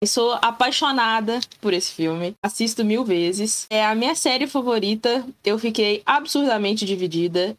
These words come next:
entre Friends e How I Met Your Mother. Mas eu acho que How I Met Your Mother ganha, porque eu acho que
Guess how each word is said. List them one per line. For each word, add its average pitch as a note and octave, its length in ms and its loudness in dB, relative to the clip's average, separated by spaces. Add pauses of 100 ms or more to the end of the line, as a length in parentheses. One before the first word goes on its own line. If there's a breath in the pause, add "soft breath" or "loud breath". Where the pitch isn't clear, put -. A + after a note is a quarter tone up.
entre G3+ 320 0
Friends A3+ 440 -2
e A#3 60 0
How G3+ 240 2
I F#3 40 0
Met F3 220 -2
Your F3 80 -2
Mother. D#3 400 0 (200)
Mas F#3+ 100 0
eu F#3+ 60 4
acho G#3 200 0
que A3+ 60 0
How G3 240 2
I F#3 40 -2
Met G3 200 -2
Your F3+ 100 2
Mother F#3 440 2
ganha, F3+ 580 0
porque G#3+ 220 -2
eu G#3 120 2
acho G#3 440 2
que G3+ 760 0